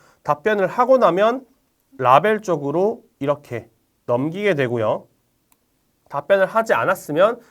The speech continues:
기본 메일함에 아직 남아있는 거죠. 뭐, 또는 답변을 하지 않아도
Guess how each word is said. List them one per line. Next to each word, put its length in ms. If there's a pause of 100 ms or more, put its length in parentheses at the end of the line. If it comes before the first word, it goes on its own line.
(160)
기본 360
메일함에 540
아직 280
남아있는 500
거죠. 240 (340)
뭐, 220
또는 340
답변을 420
하지 180
않아도 500